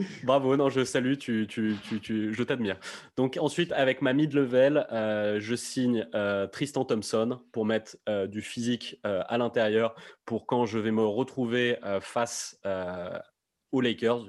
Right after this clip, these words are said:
Speaker 2: justement. Je pense qu'il va falloir qu'il y ait de la présence à l'intérieur. Donc, Ibaka, Tristan Thompson, c'est possible que Ibaka, du coup, glisse en quatre, euh, selon les affrontements. Euh, et là, dans ce cas-là, mon front de courte, euh, tu vois, avec, euh,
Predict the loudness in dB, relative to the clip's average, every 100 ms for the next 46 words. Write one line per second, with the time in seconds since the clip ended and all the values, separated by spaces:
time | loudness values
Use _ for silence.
0 | -10 -10 -4 -2 0 -2 -6 -8 -6 -6
1 | -2 -4 -4 -8 -4 -6 -4 -4 -4 -6
2 | -6 -6 -4 -2 -2 -4 -18 -12 -8 -8
3 | -6 -2 -2 -2 -6 -4 -6 -4 -4 -6
4 | -2 -4 -4 -6 -6 -6 -6 -6 -4 -4
5 | -2 -4 -6 -8 -6 -4 -4 -8 -4 -6
6 | -6 -20 -20 -20 _ -4 -2 -2 -6 -12
7 | _ -4 0 2 2 0 -4 -6 0 2
8 | 0 -6 -20 -20 _ -4 0 0 0 -2
9 | -4 -4 -2 2 2 0 -4 0 2 2
10 | 0 -6 -4 -4 -2 0 -2 -2 -6 -6
11 | -4 -2 0 -2 -4 -6 -6 -6 -6 -6
12 | -8 -10 -10 -12